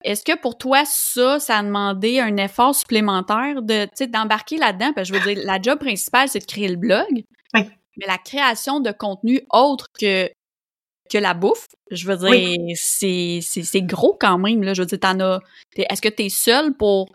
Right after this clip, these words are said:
Speaker 1: gérer tout ça encore ou t'as des, des gens qui t'aident ?
Speaker 2: Ouais, non,
Speaker 1: Oui.
Speaker 2: je suis encore seule. Euh, tu sais, j'ai, j'ai, j'ai engagé ici, là, des fois, des, des, euh, collabos que je, je, au début, c'était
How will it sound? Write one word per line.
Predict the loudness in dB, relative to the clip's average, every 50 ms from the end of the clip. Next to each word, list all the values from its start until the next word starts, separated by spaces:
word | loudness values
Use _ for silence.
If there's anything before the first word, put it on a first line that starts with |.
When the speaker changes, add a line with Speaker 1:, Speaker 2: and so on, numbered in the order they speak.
| _ _ _ _ _ _ _ _ -8
Speaker 1:
gérer | -4 0 2 2 2 2 2 0 -2
tout | -2 -4 -6
ça | -2 2 2 4 4 4
encore | 2 0 0 0 0 0 0 0 -2 -2 -2
ou | -4
t'as | -2 -2 -2
des, | -2 0 -2 -2 -2 -2 -4
des | -4 -6 -4 -4 -2
gens | -2 -2 0
qui | 2 4 4
t'aident ? | 6 4 4 4
Speaker 2:
Ouais, | 0 -2 -4 -4 -6 -8 -8 -8 -4
non, | 0 4 4 6
Speaker 1:
Oui. | 8 10
Speaker 2:
je | 10
suis | 8 8
encore | 6 4 4 2
seule. | -4 -12 -6 -2 2 4 4 4 4 4 0 0 2
Euh, | 4 6 6 6 6 4
tu | 4 0 2
sais, | 4 4
j'ai, | 4 4 2 0 -6
j'ai, | -6 -4 -2 -2 -2 -2
j'ai | 0 2 4 4
engagé | 6 4 4 4 2 2 4 2 2
ici, | 2 2 0 -2 -2 2
là, | 2 2
des | 2 2 -2 0
fois, | 2 2 2
des, | 2 2 0 -2 -2
des, | -12 -6 -4 -4 -4 -2
euh, | -4 -4 -6 -6
collabos | 0 0 2 2 2 0 0 -2 -6 -6 -6 -8 -12 _ _ -20 -20 -20 _ _ _ -2
que | 0 2 4 4 4 2
je, | 2 2 2 2 4 2 0 0 -2 -2 -4 -6 -8 -8
je, | -8 -6 -6 -6 -8 -8 -12 -10 -6
au | -4
début, | -2 -2 -2 -2
c'était | -2 -2 -2 -2 -2